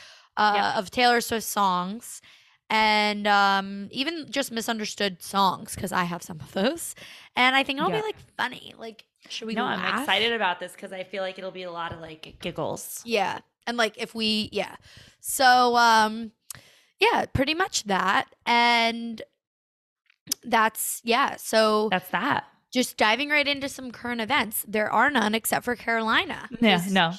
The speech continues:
Speaker 2: I was
Speaker 1: she's
Speaker 2: gonna say.
Speaker 1: quiet as a mouse.
Speaker 2: At least she's been quiet while we've been quiet.
Speaker 1: That's
Speaker 2: We planned
Speaker 1: true.
Speaker 2: it.
Speaker 1: Yeah.
Speaker 2: She told us that we could take a, like, a month off
Speaker 1: Yeah.
Speaker 2: 'cause it was gonna be quiet.
Speaker 1: She's like, she, like, messaged us and was like,
Speaker 2: It's like,
Speaker 1: "Girls,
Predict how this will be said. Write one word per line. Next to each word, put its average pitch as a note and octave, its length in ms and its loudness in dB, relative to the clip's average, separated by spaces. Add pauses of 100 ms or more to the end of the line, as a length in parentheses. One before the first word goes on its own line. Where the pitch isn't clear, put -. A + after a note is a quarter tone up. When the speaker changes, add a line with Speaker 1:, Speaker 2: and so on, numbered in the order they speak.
Speaker 2:
I F3+ 60 2
was G3 80 2
Speaker 1:
she's F#3+ 40 -12
Speaker 2:
gonna G3 160 -6
say. F#3 180 0
Speaker 1:
quiet C4+ 680 2
as B3 180 -2
a C4+ 60 -4
mouse. G3 520 -4
Speaker 2:
At C#4 120 0
least D4 340 0
she's B3 280 0
been G#3+ 200 -4
quiet F#3+ 360 2
while E3+ 180 0
we've A3 220 -4
been D3+ 180 -6
quiet. C#3 500 -6 (300)
Speaker 1:
That's A3+ 240 0
Speaker 2:
We A#3+ 60 2
planned G#3+ 240 6
Speaker 1:
true. B2+ 80 -4
Speaker 2:
it. F3 200 -4 (400)
Speaker 1:
Yeah. G#3+ 200 4
Speaker 2:
She G#3+ 80 -2
told E3 400 -10
us - 240 -14
that F#3 80 -4
we F3+ 100 -2
could F3 140 -8
take F3+ 240 -2
a, E3 160 4
like, D#3 240 0
a E3+ 60 -2
month D#3+ 280 -2
off C#3 640 2
Speaker 1:
Yeah. E3+ 240 0
Speaker 2:
'cause - 320 -10 (140)
it D#3+ 80 -20
was D#3 100 -20
gonna E3 180 -10
be - 120 -10
quiet. - 480 -6 (120)
Speaker 1:
She's A#3 220 -6
like, A#3+ 160 2 (220)
she, A#3+ 180 0
like, A#3 140 0
messaged G3+ 520 -4
us - 200 -8
and A3+ 100 -12
was G#3 100 -10
like, G#3+ 100 -10
Speaker 2:
It's F#3+ 60 -6
like, G#3 140 0
Speaker 1:
"Girls, F#3+ 160 6